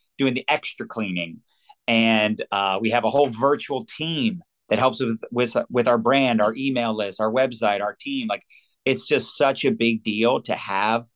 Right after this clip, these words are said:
all of that in place when building an online business. And you can hire people in the Philippines for, like, five dollars an hour to do amazing work. And I don't know what we would do without our team.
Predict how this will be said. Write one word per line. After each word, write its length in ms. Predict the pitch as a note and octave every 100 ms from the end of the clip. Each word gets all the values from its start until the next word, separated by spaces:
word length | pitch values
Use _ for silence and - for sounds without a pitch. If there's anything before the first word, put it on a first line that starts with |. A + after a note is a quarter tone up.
| _ _ _
all 220 | A2 A2+ A#2+
of 120 | G2
that 220 | A2 A#2
in 160 | G#2 G2
place 400 | - G2 G#2 A2
when 120 | G2+
building 260 | F#2+ G2 F#2+
an 80 | F#2
online 400 | G2 G2 F2+ F#2
business. 500 | A2 G2+ B2+ C3 -
And 160 | - _ _
you 80 | -
can 80 | A2+
hire 260 | - -
people 220 | A2+ A#2+ A2
in 20 |
the 120 | -
Philippines 460 | - - - - -
for, 140 | -
like, 160 | - -
five 340 | - - A2
dollars 380 | G#2 G#2 G#2+ F#2+
an 140 | F#2
hour 480 | - F#2+ G2 G2 - - - - _
to 140 | - G#2+
do 320 | A#2 A2 A2
amazing 760 | A2+ G#2+ A2+ A#2 A#2+ A2+ G#2+ F#2+
work. 380 | G#2 A#2 - - _ _ _ _
And 520 | B2 A#2 A2+ G#2 G2 - _
I 100 | G#2+
don't 120 | C#3
know 160 | G2+ E2
what 300 | E2 G#2+ G2
we 100 | F2+
would 160 | E2+ E2+
do 140 | F2+
without 240 | E2 F2 E2
our 100 | D#2
team. 320 | F2 D2+